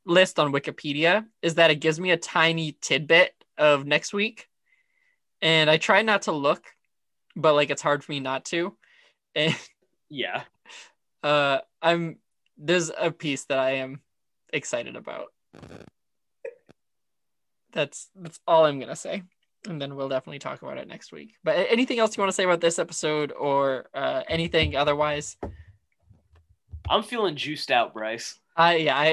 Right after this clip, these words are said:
Speaker 1: am also feeling juiced out. Um, I'm still thinking, when you said Pete was in the Beatles, um, <laughs> who's Pete? John Paul, like, that's fine. There's John,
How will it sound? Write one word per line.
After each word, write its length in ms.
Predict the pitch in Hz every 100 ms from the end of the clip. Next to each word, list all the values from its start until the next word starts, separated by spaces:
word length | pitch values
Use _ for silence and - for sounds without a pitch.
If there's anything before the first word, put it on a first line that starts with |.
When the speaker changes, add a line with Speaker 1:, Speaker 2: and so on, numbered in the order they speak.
| 156 139
Speaker 1:
am 100 | 160
also 260 | 156 165
feeling 460 | 151 151 147 143 139 - - - - _
juiced 340 | - 151 131 135
out. 380 | 123 123 - - _ _ _ _
Um, 480 | - 165 160 160 160 - _ - - _ _ _ _ _ 190
I'm 120 | 240
still 200 | - 427
thinking, 460 | - 196 175 147 170
when 100 | 196
you 80 |
said 320 | 285 370 233 -
Pete 320 | - 233 190
was 140 | 202
in 80 | 190
the 80 | 170
Beatles, 560 | 156 147 143 175 - - _ _ _ _ -
um, 360 | 165 165 165 165 - - - 784 719 - - -
<laughs> 120 | - - - _ - - - - _ _ _ _ _ - _ _ _ _ - - - - _ -
who's 340 | - - -
Pete? 500 | - 311 294 170 - _ _ _ _ _ _ _
John 340 | 170 196 302 269
Paul, 340 | 226 226 190
like, 160 | 165 160
that's 240 | 196 -
fine. 420 | - 156 147 135
There's 240 | 143 185 170
John, 500 | 147 180 170 160